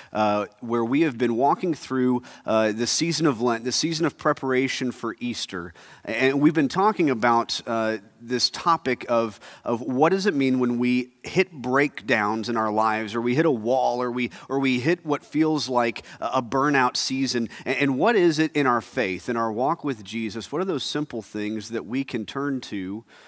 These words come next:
or return to, uh, that can give us new life and, and new hope because of who Jesus is for us?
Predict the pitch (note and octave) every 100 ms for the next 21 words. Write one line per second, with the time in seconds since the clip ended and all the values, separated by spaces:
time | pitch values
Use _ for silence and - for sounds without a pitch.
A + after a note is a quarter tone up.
0 | _ G#2+ A2 G2+ E3+ F#3+ C#3 A#2 G2+ -
1 | F2+ E2+ G2+ - _ _ E2+ F2+ F2+ E2
2 | A#2 A#2+ C3+ A#2+ A#2+ A#2 C#3+ C3+ A#2+ A#2+
3 | C3 E3+ C3+ F#2+ F#2 A2 - - - -
4 | A2+ A#2+ A2 A2+ D3+ D#3+ - G#2 G2 -
5 | - - - A2 B2+ A2+ G#2 - A#2+ G2+
6 | A2+ G#2+ G#2 - G#2 G2 F#2 - - -
7 | - E2+ D#2+ -